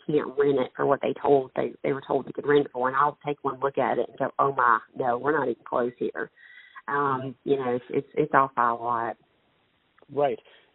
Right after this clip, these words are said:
Speaker 2: So then if we just sort of dabble into the renovation part, um,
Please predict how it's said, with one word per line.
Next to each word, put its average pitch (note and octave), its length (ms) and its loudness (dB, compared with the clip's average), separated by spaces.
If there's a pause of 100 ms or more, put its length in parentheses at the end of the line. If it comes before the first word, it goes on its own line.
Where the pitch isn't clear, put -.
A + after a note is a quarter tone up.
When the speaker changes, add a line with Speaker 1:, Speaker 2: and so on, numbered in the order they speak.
Speaker 2:
So G3 220 0
then F3+ 500 0
if E3+ 100 -8
we G#3 100 2
just F#3+ 200 -12
sort F#3+ 140 -4
of B2+ 100 -2
dabble C#3+ 320 2
into C3 400 -6
the A#2+ 100 -2
renovation A#2+ 640 -4 (140)
part, A2+ 200 -2 (440)
um, A#2+ 280 0